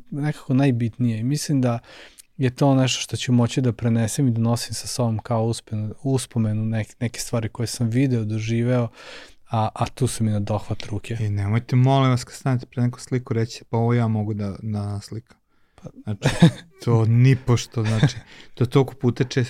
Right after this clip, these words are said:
Speaker 2: ono sam čuo.
Speaker 1: Čuo.
Speaker 2: „E, kao vidi ovo kao dete, vidi to ja mo-,” nije istina.
Speaker 1: Da.
Speaker 2: Znači, ako neko delo stoji u ovim galerijama, naslikuje čovek
Speaker 1: Da.
Speaker 2: koji zna da naslika veoma,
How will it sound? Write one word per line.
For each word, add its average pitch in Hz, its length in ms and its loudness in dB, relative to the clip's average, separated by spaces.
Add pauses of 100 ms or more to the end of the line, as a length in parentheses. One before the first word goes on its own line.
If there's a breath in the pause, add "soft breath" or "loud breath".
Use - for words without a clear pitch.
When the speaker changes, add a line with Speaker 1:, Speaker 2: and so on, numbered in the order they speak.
Speaker 2:
ono 110 300 0
sam 110 200 -6
čuo. 113 320 -2
Speaker 1:
Čuo. 104 140 -4
Speaker 2:
„E, 127 120 2
kao 127 180 2
vidi 143 260 4
ovo 139 140 2
kao 143 200 -2
dete, 127 320 -2
vidi 131 240 0
to - 80 -6
ja 131 80 -2
mo-,” 123 200 -2
nije 123 560 0
istina. 120 380 -4 (360 loud breath)
Speaker 1:
Da. 120 200 0
Speaker 2:
Znači, 120 260 0
ako 117 160 -2
neko 123 420 2
delo 127 340 2
stoji 127 300 0
u 127 40 2
ovim 127 220 2
galerijama, 120 840 0
naslikuje 117 600 -4
čovek 123 440 -2
Speaker 1:
Da. 117 120 0
Speaker 2:
koji 110 140 0
zna 117 280 0
da 110 120 0
naslika 113 520 -4
veoma, 123 640 2